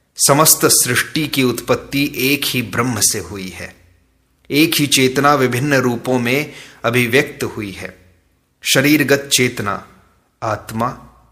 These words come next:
तथा समष्टिगत चेतना ही ब्रह्म है। आरंभ में इस ब्रह्म में एक कामना का स्फुरण हुआ,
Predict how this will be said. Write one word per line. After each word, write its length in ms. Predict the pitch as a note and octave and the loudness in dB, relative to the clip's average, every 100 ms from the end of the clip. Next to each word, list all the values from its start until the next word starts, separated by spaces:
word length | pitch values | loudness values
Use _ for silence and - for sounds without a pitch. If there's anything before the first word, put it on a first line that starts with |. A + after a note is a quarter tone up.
| _ B2 | _ -10
तथा 200 | - C3 | 0 2
समष्टिगत 800 | - B2+ C3 - D#3 C#3 C3+ - | 4 2 2 2 2 2 0 0
चेतना 420 | A#2+ A2 A2 G#2 | -2 -2 -2 -4
ही 240 | F2+ A#2 B2+ - _ _ _ _ A#2 | -6 -10 -12 -20 _ _ _ _ -16
ब्रह्म 380 | G2 B2+ A#2 F2+ | -2 0 0 -4
है। 480 | E2+ - - - _ _ _ _ _ _ _ _ _ _ _ _ _ _ _ - | -10 -12 -16 -20 _ _ _ _ _ _ _ _ _ _ _ _ _ _ _ 0
आरंभ 420 | C3 C3 D#3+ E3 | 4 6 6 4
में 200 | C#3+ C#3+ | 2 4
इस 260 | D3 D3 - | 4 6 2
ब्रह्म 420 | A#2 B2+ D3 G#2 | 2 0 0 -6
में 280 | F#2 F#2 - - _ _ _ _ _ _ | -8 -12 -18 -20 _ _ _ _ _ _
एक 180 | C3 - | -6 0
कामना 420 | C3 C3 C#3+ D#3 | 4 4 4 2
का 160 | C#3+ C3 | 4 2
स्फुरण 400 | - - B2 C3 | 2 2 0 0
हुआ, 360 | - G2 - | -4 -8 -8